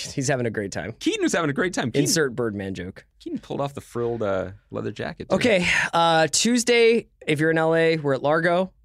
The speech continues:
Speaker 2: Yep.
Speaker 1: Thursday, watch Re-Up with Jason and Mal previewing season seven of Game of Thrones.
Speaker 2: Which is happening. We, there's no denying it now.
Speaker 1: Sunday night, ten oh three, ten oh, you know, like,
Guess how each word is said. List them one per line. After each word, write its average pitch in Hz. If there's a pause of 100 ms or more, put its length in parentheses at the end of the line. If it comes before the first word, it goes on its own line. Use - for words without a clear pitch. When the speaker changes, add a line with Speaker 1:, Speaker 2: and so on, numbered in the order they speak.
(240)
Speaker 2:
Yep. 127
Speaker 1:
Thursday, 160 (260)
watch 139
Re-Up 139 (160)
with 127
Jason 139
and 135
Mal 120
previewing 135 (320)
season 139
seven 135
of 120
Game 110
of 104
Thrones. 107
Speaker 2:
Which 110
is 123
happening. 113
We, 98
there's 101
no 117
denying 123
it 82
now. 80
Speaker 1:
Sunday 190
night, 156 (400)
ten 165
oh 170 (1000)
three, 170
ten 151
oh, 151
you 160
know, 143
like, 131